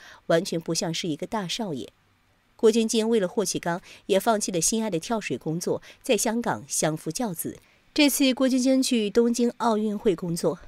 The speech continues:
霍启刚就在家里带着三个孩子，两个人一直都是互相扶持。如今霍启刚去参加选举，郭晶晶就亲自上街头帮助派宣传单。霍启刚还常常在家里给家人做饭，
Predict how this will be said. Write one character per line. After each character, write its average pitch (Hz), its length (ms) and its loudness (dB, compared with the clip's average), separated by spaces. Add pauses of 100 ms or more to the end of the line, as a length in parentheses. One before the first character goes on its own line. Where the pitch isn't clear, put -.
(220)
霍 - 180 4
启 220 140 0
刚 196 240 0
就 214 100 -2
在 196 160 -2
家 185 160 0
里 165 140 -4
带 170 120 -4
着 156 80 -4
三 170 220 -2
个 156 80 -8
孩 135 180 -6
子， 139 220 -6 (500)
两 226 160 4
个 240 80 4
人 233 160 2
一 240 140 2
直 196 240 2
都 214 160 4
是 180 240 0
互 185 140 -2
相 170 200 -2
扶 160 220 -4
持。 147 300 -4 (420)
如 247 140 2
今 294 160 4
霍 285 140 0
启 208 120 0
刚 196 240 -2
去 226 180 -2
参 196 160 -4
加 196 160 -2
选 160 300 -4
举， 151 220 -6 (100)
郭 220 160 4
晶 226 140 4
晶 233 160 2
就 226 100 2
亲 240 260 0
自 214 160 -2
上 175 280 -2
街 202 160 0
头 160 360 -2
帮 196 220 2
助 160 240 -4 (160)
派 175 260 -2
宣 190 220 -6
传 147 180 -6
单。 185 220 -6 (760)
霍 302 160 2
启 277 80 4
刚 277 180 4
还 262 160 2
常 226 200 0
常 220 160 0
在 220 120 0
家 208 220 -2
里 185 240 -4
给 160 160 -2
家 180 180 -2
人 156 140 -2
做 156 180 -4
饭， 147 260 -6